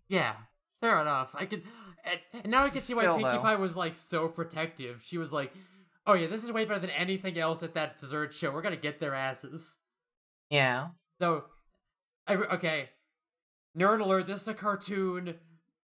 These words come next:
Speaker 1: Whatever. There's clearly way more donuts and eclairs than there were,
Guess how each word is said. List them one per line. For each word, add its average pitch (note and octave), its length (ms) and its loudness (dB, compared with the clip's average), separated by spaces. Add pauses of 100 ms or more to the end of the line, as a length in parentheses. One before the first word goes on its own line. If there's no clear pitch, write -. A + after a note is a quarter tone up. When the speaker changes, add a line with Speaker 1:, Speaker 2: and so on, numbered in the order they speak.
Speaker 1:
Whatever. F3 480 -2 (380)
There's F#3+ 200 0
clearly C4 380 -2
way E3 280 -2
more F3+ 220 -2
donuts E3 500 -2
and D#3+ 100 -10
eclairs D#3+ 920 -4
than F3 140 -4
there F3 160 -2
were, E3 480 -4